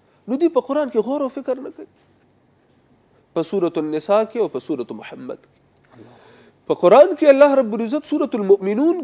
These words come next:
کې مشرکانو او کافرانو له رټنه ورکوي. «افلم یدبروا القول؟» دوی په قرآن کې غور او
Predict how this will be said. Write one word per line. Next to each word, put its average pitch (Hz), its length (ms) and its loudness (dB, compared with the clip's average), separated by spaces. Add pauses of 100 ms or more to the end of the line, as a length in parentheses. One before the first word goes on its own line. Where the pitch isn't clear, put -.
(120)
کې 202 320 -2
مشرکانو 269 640 0
او 190 160 4
کافرانو 302 540 2
له 254 160 4
رټنه 190 340 2
ورکوي. 117 300 -10 (260)
«افلم 302 400 -4
یدبروا 240 580 0
القول؟» - 300 -16 (640)
دوی 277 160 -2
په - 140 -2
قرآن 277 180 4
کې 247 80 0 (100)
غور 277 200 2
او 262 100 -6